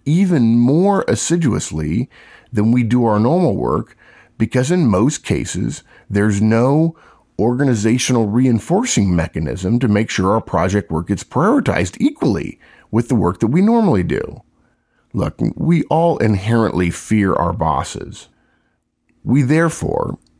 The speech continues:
tend to, not, not in all cases, but in most cases, we tend to put a higher priority on work she expects from us. Okay? That then, relatively speaking, demotes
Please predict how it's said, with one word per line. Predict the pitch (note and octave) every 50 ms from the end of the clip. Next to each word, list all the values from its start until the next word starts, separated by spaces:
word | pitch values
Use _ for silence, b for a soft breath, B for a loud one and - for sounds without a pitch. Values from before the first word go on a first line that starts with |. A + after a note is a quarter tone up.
| _ - _ -
tend | - G2+ E2 D#2+ E2
to, | - - - G1+ - - - - -
not, | - - - - -
not | D#3+ F#3+ A3 A#3
in | A3
all | - A#2 F#2+
cases, | - E2+ D2+ E2 - A#2+ B2+
but | B2+ C#3+ D#3+
in | F#3+ G3
most | D3+ G#2 F2+ F2+ F2 -
cases, | - C#2+ A#1 - - - G#2 A#2+ - - B B B B B B B B B
we | A2+ A#2
tend | A2+ - D#3+ D#3 D#3+
to | D3+
put | D3 - D3 B2+
a | A2
higher | G#2 - - B2 A#2 A#2+ B2+ C3
priority | C3 - - D#3+ D3+ D#3 D#3 D#3 C3+ G2 F#2 F2 E2+ E2 - -
on | - G#2+ G2 F#2 G2+ A2
work | C#3 E3 C3+ F#2+ F2+ F2+ - - - - -
she | - - - - C#3+ C3 B2
expects | A#2 - - - - - E2 D2 - - -
from | - A2 A#2 C#3
us. | E3 F3+ B2+ - - - - - - b b b b b b b b b b b b b b b b b _ _ _ _ _ _ _ _ _ _
Okay? | - - G#2 G#2+ C#3+ E3 C#3 D#3 - b b b b b b b b _ -
That | A2+ G#2 B2 B2 C3+ E3 - -
then, | C#3 G#2+ A2+ A2 G#2+ G#2 G2+ F#2+ F#2 G2
relatively | G#2 B2+ C#3 C#3+ D3 C3+ A#2+ G2 G2+ G2+ F#2+
speaking, | - - - - - F#3+ A3 A3+ - G#2 - - - - B2+ D3 - _ _ _ _ _ _ -
demotes | - A2 G#2 F2 A#2 A2 G#2+ A2+ B2+ F3 G3+ D#3+ A2+ - - - - - - -